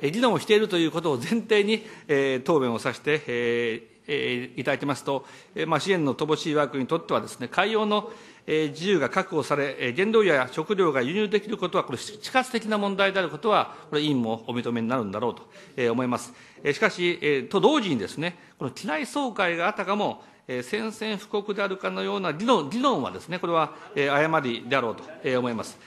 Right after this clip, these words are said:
えー、国際紛争を力で解決するために、えー、国際公共財である海に、えー、機雷をまいて、えー、そして海洋の自由を、お、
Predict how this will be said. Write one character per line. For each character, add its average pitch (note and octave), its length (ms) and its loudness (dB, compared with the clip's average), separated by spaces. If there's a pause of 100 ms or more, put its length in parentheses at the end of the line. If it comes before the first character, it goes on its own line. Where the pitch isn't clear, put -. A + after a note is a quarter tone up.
(200)
え C#3 60 -2
ー、 C3+ 40 -2
国 E3+ 140 -4
際 G#3+ 220 0
紛 G#3 180 0
争 F3+ 120 -2
を D#3+ 80 0
力 A3 320 0
で F3+ 100 0
解 F#3 220 -2
決 F3+ 220 -6
す G3 120 -6
る F3+ 60 -4
た F#3 120 0
め A3 100 0
に、 E3 220 -4 (300)
え C3 160 -2
ー、 - 20 -2
国 E3 160 -6
際 G#3+ 160 2
公 G#3 200 4
共 G#3 240 4
財 F3+ 240 2
で F3+ 100 0
あ G3+ 80 4
る F3 280 0
海 F3 200 0
に、 F#3 260 -2
え C3 60 -10
ー、 B2+ 180 -2
機 - 120 -14
雷 E3+ 180 2
を D#3 80 4
ま F3+ 120 4
い C3+ 60 2
て、 - 80 -14 (460)
え C3+ 320 0
ー、 - 60 0
そ D#3+ 100 0
し - 40 -4
て F#3 220 -2
海 D#3+ 300 0
洋 D#3+ 120 0
の D3 100 -2
自 C#3 160 -6
由 D#3 120 2
を、 C#3+ 100 2
お、 C3+ 680 -2